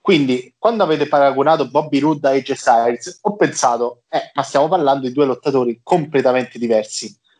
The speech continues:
A J Styles è arrivato, è andato nella Royal Rumble, eh, vabbè, poi sappiamo quello che è successo dopo,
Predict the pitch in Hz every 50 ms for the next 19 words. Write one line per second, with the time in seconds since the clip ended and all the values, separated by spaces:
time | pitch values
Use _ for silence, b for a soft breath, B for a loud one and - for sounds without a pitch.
0 | _ _ _ _ b b b b b b _ - 202 202 208 - 233 - - 202
1 | 165 151 143 - - - - 170 180 175 175 208 226 180 156 139 120 123 120 -
2 | 123 - 147 160 165 165 156 143 139 135 135 139 143 165 190 226 254 233 175 151
3 | 135 135 127 123 123 123 127 - - 151 147 139 139 135 135 131 127 139 135 127
4 | 123 113 - 147 131 120 123 - _ - - 117 - - 143 120 117 120 123 131
5 | 123 117 127 - - - - - 135 - - - 123 120 113 107 101 - 90 -